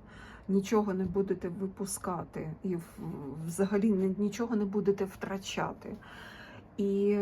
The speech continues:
таким чином ви прийдете до своєї власної перемоги. Тобто, м, там, де ви, м, сповільнюєтесь у своїх якихось там вчинках,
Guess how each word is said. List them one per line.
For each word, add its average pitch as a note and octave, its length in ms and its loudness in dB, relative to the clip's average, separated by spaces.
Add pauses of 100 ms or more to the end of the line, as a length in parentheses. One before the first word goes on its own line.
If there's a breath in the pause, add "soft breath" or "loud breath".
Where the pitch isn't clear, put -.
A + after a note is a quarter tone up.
таким G#3 380 2
чином A3+ 540 2
ви G3+ 320 4 (160)
прийдете G3+ 760 2 (200)
до F#3 180 2
своєї F#3+ 540 2
власної F3 640 -4
перемоги. F3+ 680 -4 (300)
Тобто, F#3+ 440 0 (160)
м, G3+ 500 0 (120)
там, A3 320 4
де G3 160 8
ви, G#3+ 300 4
м, G3+ 120 2 (400)
сповільнюєтесь F#3+ 1400 2
у G3 120 0
своїх F#3+ 640 -2
якихось F3 560 -8
там - 300 -6
вчинках, - 540 -6